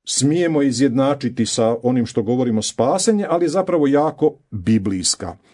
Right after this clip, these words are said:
Vrlo konkretno, Pavao će istaknuti, ako po starozavjetnom zakonu možemo doći do pravednosti, e, onda je Kristova smrt uzalud.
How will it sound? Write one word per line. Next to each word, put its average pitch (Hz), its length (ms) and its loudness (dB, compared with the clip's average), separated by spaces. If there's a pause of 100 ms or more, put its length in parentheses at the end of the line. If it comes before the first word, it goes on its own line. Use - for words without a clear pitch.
(560)
Vrlo 143 380 2
konkretno, 175 720 0
Pavao 147 360 0
će 117 160 -4
istaknuti, 95 800 -6 (240)
ako 185 640 0 (240)
po 127 220 -2
starozavjetnom 123 1120 0
zakonu 127 760 0
možemo 120 540 0
doći 120 360 -2
do 90 120 -4
pravednosti, 90 840 -4 (520)
e, 147 180 0
onda 185 340 0
je 151 140 0
Kristova 135 520 0
smrt - 400 -4
uzalud. 101 600 -6